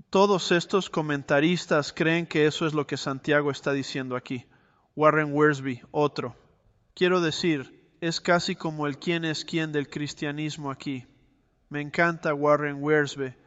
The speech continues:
y casi todo lo que dice, pero esto no. He aquí su comentario sobre Santiago dos catorce.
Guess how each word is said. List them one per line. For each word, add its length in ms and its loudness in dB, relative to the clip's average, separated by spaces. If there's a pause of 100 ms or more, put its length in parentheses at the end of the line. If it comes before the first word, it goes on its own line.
(360)
y 140 -10
casi 360 0
todo 320 0
lo 140 -2
que 140 -4
dice, 500 -6 (240)
pero 200 -2
esto 280 -6
no. 200 -6 (680)
He 120 -2
aquí 280 -2
su 160 -8
comentario 720 -4
sobre 340 -6
Santiago 640 -4
dos 260 -6
catorce. 720 -8